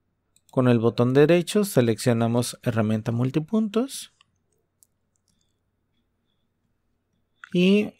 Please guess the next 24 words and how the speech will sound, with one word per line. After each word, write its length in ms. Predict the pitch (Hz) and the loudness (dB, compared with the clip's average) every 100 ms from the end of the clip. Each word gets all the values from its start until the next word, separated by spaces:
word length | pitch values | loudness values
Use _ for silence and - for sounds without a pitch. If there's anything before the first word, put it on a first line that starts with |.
| 185 | -4
también 380 | 156 147 151 147 | 0 2 2 0
tengo 540 | 160 151 151 165 170 | 0 2 2 2 0
preparada 840 | - 147 135 160 165 156 170 214 - _ _ _ _ _ _ _ _ | -2 -2 2 2 2 0 0 -2 -6 _ _ _ _ _ _ _ _
una 380 | - 135 135 131 | -2 2 4 4
hoja 420 | 127 123 - 127 | 4 2 0 0
de 160 | 123 135 | 0 0
cálculo 640 | 185 185 170 180 180 226 269 _ _ _ | 2 2 2 0 2 0 -4 _ _ _
donde 1000 | 160 139 143 139 151 147 156 170 190 202 _ _ _ _ | -18 -4 2 2 0 0 2 2 -2 -8 _ _ _ _
voy 580 | 151 135 135 135 135 139 | -10 0 4 4 4 4
a 80 | 143 | 4
marcar 580 | 147 143 165 165 180 - | 4 2 4 2 2 0
el 240 | 151 139 | 2 2
número 420 | 143 147 151 143 | 2 2 4 4
de 180 | 131 139 | 4 0
cruces 760 | - 202 214 202 175 196 - - _ _ _ _ _ _ | 2 4 4 2 -2 -2 -6 -12 _ _ _ _ _ _
que 100 | - | -2
están 560 | 131 - 135 127 123 139 | -2 0 0 0 -4 -8
sobre 540 | - - 139 151 180 | -6 0 2 2 2
un 180 | 180 175 | 0 -2
tere-, 480 | - 170 170 185 - | 4 4 6 2 0
em, 200 | 175 175 | -2 -2
sobre 300 | - 151 156 | 2 4 6
un 180 | 170 185 | 6 6
enterocito, 1040 | 196 196 190 170 165 - 190 185 202 254 | 4 4 4 6 4 2 -4 0 -2 -2